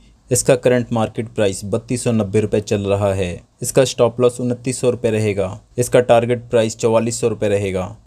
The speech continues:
अगर आज के टाइम में इसमें पोजीशन बनाया जाता है और इसे एक से दो महीने तक होल्ड किया जाता है तो इसमें पच्चीस परसेंट तक का प्रॉफिट बनाया जा सकता है। दोस्तों, मैं किसी भी स्टॉक को लेकर अपना नज़रिया आपके सामने रखता हूँ।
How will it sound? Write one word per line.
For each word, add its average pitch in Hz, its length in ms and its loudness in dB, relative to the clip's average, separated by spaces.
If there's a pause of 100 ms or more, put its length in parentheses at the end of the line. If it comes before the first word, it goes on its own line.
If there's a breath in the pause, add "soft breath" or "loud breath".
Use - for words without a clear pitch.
(160)
अगर 127 220 6
आज 120 240 4
के 135 80 -2
टाइम 120 220 2
में 120 120 0
इसमें 120 240 -4
पोजीशन 110 480 -2
बनाया 107 220 2
जाता 101 280 2
है 98 340 0 (140)
और 127 220 6
इसे 117 260 -2 (100)
एक 151 180 0
से 143 160 -2
दो 123 200 2
महीने 117 260 2
तक 123 280 -2
होल्ड 113 200 0
किया 110 220 2
जाता 107 260 0
है 107 180 0
तो 95 180 -4 (300)
इसमें 127 260 0
पच्चीस 139 400 -2
परसेंट 120 400 0
तक 113 140 -2
का 113 100 0
प्रॉफिट 104 380 -2
बनाया 95 260 0
जा 90 160 0
सकता - 320 -8
है। 92 180 -4 (280)
दोस्तों, 143 400 4
मैं 123 280 0
किसी 123 240 -6
भी 123 100 -4
स्टॉक 110 320 -4
को 120 160 -2
लेकर 107 360 0
अपना 110 300 -2
नज़रिया 104 440 0
आपके 104 220 -4
सामने 101 340 -2
रखता 101 300 -4
हूँ। 98 260 -4